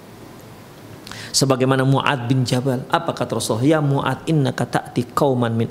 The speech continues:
ahli kitab." "Mu'ad, kamu akan mendatangi kaum, mereka ada ahlul kitab." Ahlul kitab itu pintar, ikhwah.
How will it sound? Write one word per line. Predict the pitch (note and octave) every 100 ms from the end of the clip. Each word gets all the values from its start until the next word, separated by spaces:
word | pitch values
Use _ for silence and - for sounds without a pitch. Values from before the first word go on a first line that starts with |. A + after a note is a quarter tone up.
| -
ahli | A#2+ A2+
kitab." | - G#2+ - - - - - -
"Mu'ad, | D3 - B3 B3+ -
kamu | C3+ C#3 D#3+
akan | B2 - D3 C3
mendatangi | B2 A#2 A2 - C#3+ D#3 E3+ - - - -
kaum, | B2 A2 D#3 F3 D#3
mereka | B2+ A#2+ A2 -
ada | C#3+ -
ahlul | C#3 D3+
kitab." | C#3+ D#3 - A2 - -
Ahlul | C3 C#3
kitab | C#3+ C#3
itu | F3+
pintar, | F#3 F3+ D3+ A2+
ikhwah. | - - C3+